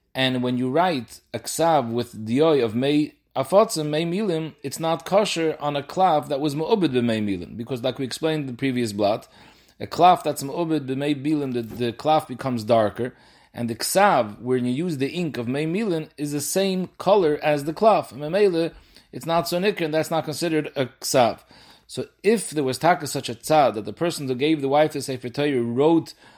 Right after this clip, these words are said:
on the outside of the klaf, B'mei Milin, a lashon of get, it wouldn't be good, because it's Mei Milin, Al Gabe Mei Milin. Because if we're talking about a Sefer Torah, the only way the Sefer Torah would be kosher would be if it's a klaf which was Mu'ubid B'mei Milin.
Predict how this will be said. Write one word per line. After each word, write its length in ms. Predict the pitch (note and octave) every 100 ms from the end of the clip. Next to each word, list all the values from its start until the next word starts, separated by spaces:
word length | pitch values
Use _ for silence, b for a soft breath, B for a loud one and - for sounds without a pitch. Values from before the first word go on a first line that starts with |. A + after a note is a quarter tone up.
| b -
on 140 | B2+
the 100 | C3
outside 480 | C#3 D#3 - C#3+ B2+
of 120 | A2+
the 60 | A2
klaf, 480 | - D3 B2+ G2+
B'mei 320 | G2+ A2+ C#3 C#3+
Milin, 520 | C3 D3 C#3+ G#2 - b b b
a 80 | G2+
lashon 320 | C#3 C#3 D#3+
of 140 | D#3+
get, 280 | G#3 A#3 F3
it 80 | E3
wouldn't 240 | F3+ F3+
be 80 | F#3+
good, 300 | G3 B3+ C#3
because 260 | C#3 C#3+ C3+
it's 100 | B2
Mei 200 | D#3 D#3
Milin, 240 | E3+ D#3+
Al 80 | D3
Gabe 280 | C#3 C3+ C3
Mei 140 | B2+
Milin. 320 | A2 F#2 A2 - _ _ _ _ _ _ _ A#2
Because 300 | C3 C#3+ C3+
if 160 | C#3
we're 80 | C3+
talking 360 | - - E3 D#3+
about 120 | C#3+
a 60 |
Sefer 260 | C3+ C#3 C3
Torah, 480 | A#2+ D#3+ D#3+ C#3+ A#2+ B B B -
the 80 | C#3
only 180 | D#3+
way 220 | D3 D#3+ D3+
the 80 |
Sefer 240 | C3 C3+ B2+
Torah 240 | C#3 D#3
would 160 | C#3+ C3
be 80 | B2
kosher 460 | C#3+ D3+ - C3+
would 200 | B2+ A#2
be 160 | D3 C#3+
if 140 | -
it's 140 | A#2 A#2
a 40 |
klaf 400 | - D3+ C#3+ A#2
which 180 | B2+ -
was 100 | A#2
Mu'ubid 500 | B2 C#3 D3+ C#3 A#2+
B'mei 260 | B2 A#2+
Milin. 300 | A2 G2+ A2